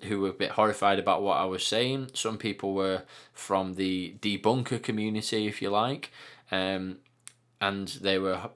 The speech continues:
you know, horrified that, that I was even considering that it might actually be, you know, a, a rapid acceleration. And, um,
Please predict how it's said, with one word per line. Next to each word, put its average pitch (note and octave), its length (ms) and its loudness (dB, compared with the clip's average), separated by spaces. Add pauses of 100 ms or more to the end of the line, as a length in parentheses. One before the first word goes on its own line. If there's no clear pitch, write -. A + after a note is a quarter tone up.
you G2 120 -4
know, F2+ 360 -2 (400)
horrified F#2 600 4
that, F#2 280 0
that F#2 160 0
I F#2 80 2
was F#2+ 220 0
even F#2 240 -4
considering F#2+ 500 -4
that F#2+ 140 -4
it E2+ 100 -2
might F#2 220 -2
actually F#2 400 -4
be, F#2 460 -4 (100)
you F#2 100 -10
know, F2+ 340 -4
a, E2 100 -4 (220)
a - 60 -14
rapid F#2+ 300 -4
acceleration. A2+ 800 -2 (1040)
And, C3+ 380 4
um, C#3+ 360 6